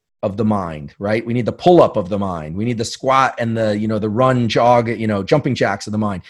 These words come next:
Breathing is that tool. And so what I think kids and adults should all have is one tool to push back on stress. And the tool is very simple.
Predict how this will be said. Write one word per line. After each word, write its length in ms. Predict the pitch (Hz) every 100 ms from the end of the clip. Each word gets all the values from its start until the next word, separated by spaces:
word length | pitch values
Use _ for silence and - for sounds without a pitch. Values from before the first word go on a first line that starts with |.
| - _ _
Breathing 720 | 127 175 240 180 143 123 160 - _ _ _ _ -
is 220 | 165 127
that 260 | 143 117 -
tool. 380 | 123 92 58 - _
And 160 | 135 131
so 100 | 139
what 140 | 131
I 140 | 123 208
think 320 | 208 160 -
kids 320 | - 151 -
and 160 | 131 135
adults 340 | 117 113 113
should 120 | 127
all 140 | 120 117
have 240 | 110 95 -
is 220 | 107 87
one 260 | 95 139 196
tool 340 | - 180 185 190
to 100 | -
push 240 | 147 -
back 240 | 131 117
on 100 | 110
stress. 340 | 107 - 107 -
And 80 | 104
the 40 |
tool 260 | - 147 143
is 120 | 95
very 260 | 95 135 143
simple. 480 | - 107 90 73